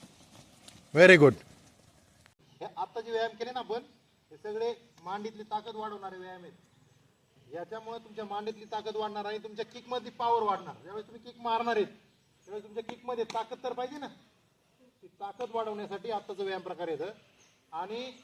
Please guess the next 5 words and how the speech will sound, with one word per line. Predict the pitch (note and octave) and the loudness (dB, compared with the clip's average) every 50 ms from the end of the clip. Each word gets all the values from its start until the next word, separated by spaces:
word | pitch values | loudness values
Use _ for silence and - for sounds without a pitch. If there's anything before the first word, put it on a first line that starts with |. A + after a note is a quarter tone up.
| - - _ _ _ _ - | -20 -20 _ _ _ _ -14
फक्त | F3 F3+ - - B3 A#3+ - - _ _ _ _ _ _ _ _ _ _ - | -14 -12 -10 -10 -12 -12 -14 -20 _ _ _ _ _ _ _ _ _ _ -20
आपल्या | - - - A3 G#3+ | -20 -18 -16 -14 -14
कराटे | G#3+ A3 A3 A#3 A3+ B3 | -10 -8 -8 -6 -6 -8
प्रशिक्षणातच | A#3+ - B3 A#3 G#3+ - - B3+ B3 B3 B3 B3+ B3+ | -8 -8 -8 -10 -10 -10 -10 -8 -8 -8 -8 -8 -4
नाही, | B3 A#3+ G#3+ G3+ | -2 -2 -2 -2